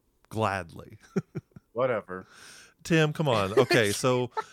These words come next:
Speaker 1: you're gonna s-, you're gonna stand there
Speaker 3: Chopped
Speaker 1: and
Speaker 3: liver.
Speaker 1: say you would honestly want me in your group in a zombie apocalypse.
Speaker 2: No,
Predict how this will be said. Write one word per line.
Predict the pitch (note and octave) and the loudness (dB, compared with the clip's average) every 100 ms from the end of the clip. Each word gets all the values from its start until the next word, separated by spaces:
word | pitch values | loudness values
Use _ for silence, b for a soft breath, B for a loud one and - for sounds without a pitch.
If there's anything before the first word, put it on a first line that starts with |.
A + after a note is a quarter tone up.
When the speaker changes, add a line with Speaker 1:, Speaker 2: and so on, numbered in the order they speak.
| B - | B -8
Speaker 1:
you're | A#2+ D#3 | -2 -2
gonna | D3+ E3 | 0 0
s-, | D#3 D3 | 0 -2
you're | C#3+ | 0
gonna | E3 E3 | 0 0
stand | - E3 C#3+ C#3 G#2+ | -2 0 0 0 0
there | F#2 | -2
Speaker 3:
Chopped | F2+ | -2
Speaker 1:
and | G#2+ | -4
Speaker 3:
liver. | A2 | -2
Speaker 1:
say | E3+ B2+ B2 | 2 2 2
you | A#2+ B2+ | -2 0
would | B2 | 0
honestly | B2+ B2 C#3 C3+ C#3+ B2+ | 0 -2 -2 -4 -4 -4
want | A#2+ A2+ G2 | -2 -4 -6
me | G2 G#2+ G#2+ F2+ D#2+ D#2+ b b b b b _ _ | -8 -6 -6 -8 -10 -14 b b b b b _ _
in | A#2 A#2 | -4 -2
your | A2 A2 | -2 -4
group | G#2+ G2+ G#2 F#2 E2+ - | -6 -8 -6 -6 -10 -12
in | G2 | -8
a | G2 | -6
zombie | F#2 F#2+ F2+ | -6 -6 -6
apocalypse. | F2 F#2 E2 - D2 - _ _ _ _ _ _ _ | -10 -12 -14 -16 -20 -20 _ _ _ _ _ _ _
Speaker 2:
No, | D#3+ G3 C4 | 6 6 6